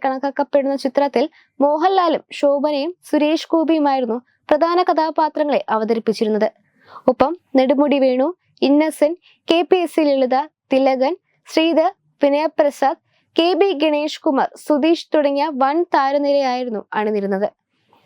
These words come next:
മലയാളത്തിലെ വൻ വിജയത്തിന് ശേഷം മണിച്ചിത്രത്താഴ് കന്നഡ, തമിഴ്, ബംഗാളി, ഹിന്ദി എന്നീ നാല് ഭാഷകളിലേക്ക് റീമേക്ക് ചെയ്യപ്പെട്ടിരുന്നു. കന്നഡയിൽ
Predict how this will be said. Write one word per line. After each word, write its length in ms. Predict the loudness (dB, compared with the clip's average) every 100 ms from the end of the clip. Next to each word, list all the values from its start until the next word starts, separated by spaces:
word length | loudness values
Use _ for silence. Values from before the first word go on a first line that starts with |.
| _ 0
മലയാളത്തിലെ 600 | 2 2 0 0 0 2
വൻ 240 | 2 2 4
വിജയത്തിന് 540 | 4 2 0 0 -2 -2
ശേഷം 380 | -2 -2 -4 -2
മണിച്ചിത്രത്താഴ് 760 | -2 0 0 -2 0 -2 0 -2 _ _ _ -2
കന്നഡ, 340 | 0 2 2 0 -4 -2
തമിഴ്, 320 | 0 0 -2 -4 -2
ബംഗാളി, 580 | 0 2 0 0 -2 -4 -2
ഹിന്ദി 340 | -2 2 0 2 0
എന്നീ 180 | 0
നാല് 440 | 0 0 0 0 -2 -2
ഭാഷകളിലേക്ക് 720 | -4 -2 -2 0 -2 -6 -10 -2
റീമേക്ക് 360 | 0 2 0 0
ചെയ്യപ്പെട്ടിരുന്നു. 640 | 0 0 -2 -4 -4 -4 -6 _ _ _ _ -20 -2 0
കന്നഡയിൽ 440 | 2 0 0 -2